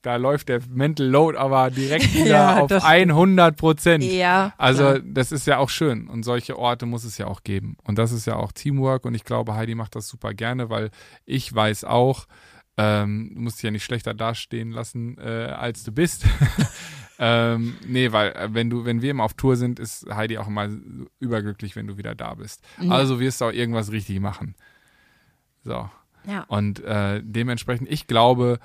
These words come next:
Speaker 1: am Ende des Tages, ähm, wenn ihr jetzt das Gefühl habt, ey, bei uns zu Hause ist das jetzt vielleicht auch ein bisschen das Ungleichgewicht, irgendwie so ein bisschen habe ich das Gefühl, die ganze Arbeit liegt bei mir oder,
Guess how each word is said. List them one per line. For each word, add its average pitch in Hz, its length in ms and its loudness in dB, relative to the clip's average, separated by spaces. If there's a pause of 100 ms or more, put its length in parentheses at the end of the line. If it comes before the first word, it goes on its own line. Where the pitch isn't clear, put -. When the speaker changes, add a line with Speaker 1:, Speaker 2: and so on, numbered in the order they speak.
(140)
Speaker 1:
am 104 160 -4
Ende 151 220 0
des 131 180 -4
Tages, 127 580 -2 (400)
ähm, 104 420 -2 (540)
wenn 110 180 -2
ihr 131 80 -2
jetzt 147 180 -2
das 135 120 -8
Gefühl 143 300 -6
habt, - 320 -4
ey, 131 320 0 (300)
bei 104 100 -2
uns 120 260 -2
zu 120 100 0
Hause 120 220 2
ist 113 140 -10
das 110 120 -12
jetzt - 140 -14
vielleicht 110 340 -10
auch 117 160 -10
ein 117 100 -8
bisschen 117 440 -8
das 107 160 -12
Ungleichgewicht, 120 1080 -2
irgendwie 117 220 -10
so 110 100 -12
ein 110 60 -8
bisschen 117 420 -8 (360)
habe 123 140 -2
ich 117 60 -4
das 117 160 -12
Gefühl, 127 300 -6
die 127 80 -8
ganze 127 280 -6
Arbeit 135 300 -6
liegt 151 200 -10
bei 202 140 -6
mir 147 520 -6
oder, 131 360 -4